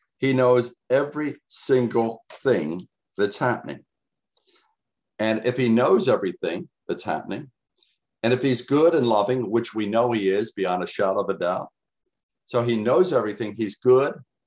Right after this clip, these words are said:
and he's loving, that means that nothing can happen unless he permits it. And if he permits it, it's always for a greater good for you and me.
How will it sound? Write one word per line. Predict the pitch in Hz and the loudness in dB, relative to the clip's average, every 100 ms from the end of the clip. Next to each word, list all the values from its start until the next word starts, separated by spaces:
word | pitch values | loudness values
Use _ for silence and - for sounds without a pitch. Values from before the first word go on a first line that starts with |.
| _ | _
and | 98 | -6
he's | 95 90 | -4 -2
loving, | 131 110 101 101 _ _ _ _ | -2 -2 -6 -12 _ _ _ _
that | 127 139 | 0 0
means | 127 127 123 - _ _ | 0 -2 -4 -8 _ _
that | 110 95 | -6 -4
nothing | 107 120 151 170 165 | 0 0 2 0 -2
can | - 135 | -4 -8
happen | 127 - 143 123 95 104 139 - _ _ _ _ _ _ - | -8 -4 -2 0 0 0 -4 -12 _ _ _ _ _ _ -2
unless | 107 107 107 - | 0 2 0 -2
he | 123 | -6
permits | 117 123 113 - - | -2 0 0 -2 -4
it. | 123 - _ _ | -6 -8 _ _
And | 123 123 | 0 0
if | 120 | 0
he | 127 | -2
permits | - 117 131 143 156 | -2 0 2 0 -2
it, | 147 - | -6 -6
it's | 107 - | -6 -4
always | 120 120 127 127 127 | 0 2 4 2 0
for | 120 113 - | -4 -4 -2
a | 95 | -6
greater | - 107 110 107 92 | -4 -2 0 -2 -4
good | 101 101 87 - | -2 0 -2 -6
for | 92 | -8
you | 87 101 104 98 - - | -4 0 0 -2 -6 -6
and | 90 | -4
me. | 87 - | -4 -6